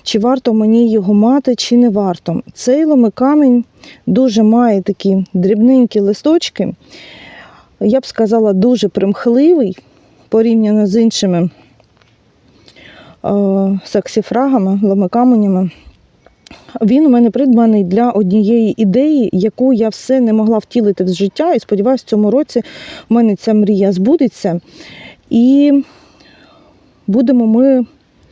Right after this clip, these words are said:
робити з чоловіком гіпертуфові корита. Якщо ще хтось не цікавив, що це, подивіться, можливо, і вам таке згодиться. Я буду це робити, буду показувати покроково.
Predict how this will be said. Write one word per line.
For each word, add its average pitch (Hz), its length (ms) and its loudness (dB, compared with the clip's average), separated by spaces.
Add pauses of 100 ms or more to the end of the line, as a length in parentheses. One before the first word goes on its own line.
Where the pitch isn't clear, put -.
(600)
робити 254 720 0 (500)
з - 80 -20
чоловіком 247 760 0 (840)
гіпертуфові 220 680 -2
корита. 220 480 -2 (840)
Якщо 214 460 -2
ще - 180 -6
хтось - 300 -4
не 214 80 2
цікавив, 190 420 -4
що 330 240 -2
це, 185 260 -4 (680)
подивіться, 220 520 0
можливо, 208 460 0
і 214 40 0
вам 214 200 0
таке 196 220 -4
згодиться. 190 600 -2
Я 226 220 -2
буду 196 260 -2
це 202 180 -4
робити, 214 320 0
буду 202 260 -2
показувати 190 640 -4
покроково. 175 760 -4